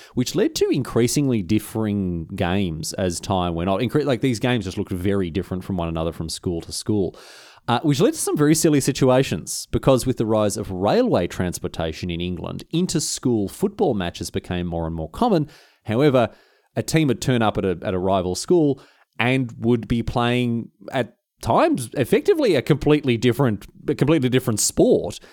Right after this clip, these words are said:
Um, and so there were very, very silly compromises that were made, uh, to these inter-school matches sometimes. For example,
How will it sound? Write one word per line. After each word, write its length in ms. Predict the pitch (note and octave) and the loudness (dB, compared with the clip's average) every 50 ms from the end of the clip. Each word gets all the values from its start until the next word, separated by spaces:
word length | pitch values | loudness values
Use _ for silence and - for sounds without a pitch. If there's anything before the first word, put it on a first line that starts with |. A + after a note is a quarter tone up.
| - - - - _ _ | -20 -20 -20 -20 _ _
Um, 480 | B2+ A#2 A2+ A2+ A2+ A2+ A2+ A2+ A2+ - | 0 2 4 4 4 2 0 -2 -2 -2
and 140 | C#3+ C3 A#2+ | -2 0 2
so 180 | - - D3 C#3+ | 4 4 6 6
there 100 | D3+ D3 | 6 6
were 100 | D#3 D3+ | 4 4
very, 560 | A#2 C#3 D#3 G#3 D4 D#4 B3 E3 B2 G#2 - - | 4 4 4 4 2 2 0 0 -2 -4 -6 -10
very 500 | - G#2 G2+ - B2 C#3+ D3+ C3+ G#2+ F#2+ | -10 -2 0 2 2 2 2 2 0 0
silly 440 | - - - - B2+ A#2 A#2 G#2 F2+ | 0 0 0 0 2 2 2 0 -2
compromises 1120 | - - G#2+ F#2+ F#2 - B2 G#2+ G#2 G2 F2+ E2 F2 F2+ F2 F#2 E2+ F2+ F2 E2 - - - | -2 -2 -2 -2 -2 -2 -2 -2 -2 -2 -2 -2 -4 -4 -4 -4 -4 -6 -6 -6 -8 -6 -4
that 160 | - G#2+ - | -4 -2 -2
were 140 | A2 G2+ F#2+ | 0 -2 0
made, 640 | F#2 F2+ E2+ F2 F2+ F2+ F2 E2+ F2+ F#2 E2+ - - - - | 0 0 0 0 0 -2 -2 -4 -4 -6 -6 -8 -6 -2 0
uh, 260 | G2 F#2 F#2 F#2 F#2 | 0 2 2 0 0
to 140 | - - G#2+ | -2 -2 0
these 220 | F#2 G2+ F#2+ F2+ | 0 0 0 0
inter-school 340 | G2+ F#2+ A2+ - - - G2+ | -2 -4 -4 -4 -2 -2 0
matches 280 | F2+ F2 F2+ - G#2 - | 0 -2 -2 -2 -4 -2
sometimes. 360 | - F#2+ F2+ - F#2 F2+ - | -2 -4 -2 -2 -4 -4 -2
For 80 | - G#2 | -2 -2
example, 380 | G2 - A2+ G#2+ G2+ G#2+ - | -2 0 0 0 0 -2 -2